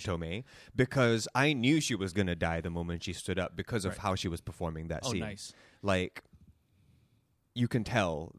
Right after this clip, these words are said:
Speaker 2: Like, oh my God.
Speaker 1: And
Speaker 2: Like,
Speaker 1: she
Speaker 2: Mar-,
Speaker 1: said
Speaker 2: Mar-, first of all, Marissa Tomei is just, like, one of the
Speaker 1: She's so
Speaker 2: best.
Speaker 1: hot. Oh,
Speaker 2: She
Speaker 1: uh, yeah, yeah. I mean, talented.
Speaker 2: <laughs>
Speaker 1: Sorry. Yes.
Speaker 2: She is one of the best actr-, like, working actresses ever, but y-, she's also hot as hell.
Speaker 1: She's beautiful.
Speaker 2: Um, but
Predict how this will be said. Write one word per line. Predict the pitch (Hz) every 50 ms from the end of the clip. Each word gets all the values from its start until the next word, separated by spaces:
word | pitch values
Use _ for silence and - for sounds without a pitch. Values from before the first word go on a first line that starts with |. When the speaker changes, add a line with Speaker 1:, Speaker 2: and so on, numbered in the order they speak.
| - -
Speaker 2:
Like, | - 117 120 120 -
oh | 131 123 107 95
my | 85 82 78
God. | - 78 76 76 - _ _ _ - -
Speaker 1:
And | - 135
Speaker 2:
Like, | 135 - 156
Speaker 1:
she | 135 160
Speaker 2:
Mar-, | 180 208
Speaker 1:
said | 214 160 165
Speaker 2:
Mar-, | 190 202
first | - - 247 233
of | 208 165
all, | 147
Marissa | 131 135 139 151 151
Tomei | 131 123 107 98 95 90
is | 87 -
just, | - 92 -
like, | 92 87 82
one | 90 95 90
of | 87 - - - 95 85 82
the | 98 92 87
Speaker 1:
She's | - - -
so | - - 110
Speaker 2:
best. | 92 - - 110
Speaker 1:
hot. | 120 143 - - - _ - - - - -
Oh, | 165 156
Speaker 2:
She | 160 202
Speaker 1:
uh, | 202 190
yeah, | 190 190 180 151
yeah. | 135 139 135 123 120 123
I |
mean, | 139 147 139 135
talented. | - 170 156 123 120 120 117 107 -
Speaker 2:
<laughs> |
Speaker 1:
Sorry. | - 143 123 113 110 - - - - - -
Yes. | - 135 123
Speaker 2:
She | - 196 190
is | 180 156
one | 175 185 196
of | 170 135
the | 160 170
best | 147 170 160 156 -
actr-, | 143 135 135 - - -
like, | - 127 127 113
working | 113 127 131 123 139 131
actresses | 120 110 107 - 117 107 - 107 104 101 98 90 - - - - - _ _ -
ever, | 113 135 110 95 90 95 92
but | 80 95 - -
y-, | 73 98 -
she's | - - 113 104 101
also | 101 95 - - 95 85 82 -
hot | - - 90 82 80
as | 85 -
hell. | 85 76 85 107 - _ -
Speaker 1:
She's | - - 208 180 143
beautiful. | - - 113 - - 107 104
Speaker 2:
Um, | 101 98 101 98 98 95 98 98 101 - - _ _ _ _ _ _ _ _ _ _ _ _ _ -
but | 117 - 123 123 117 113 104 -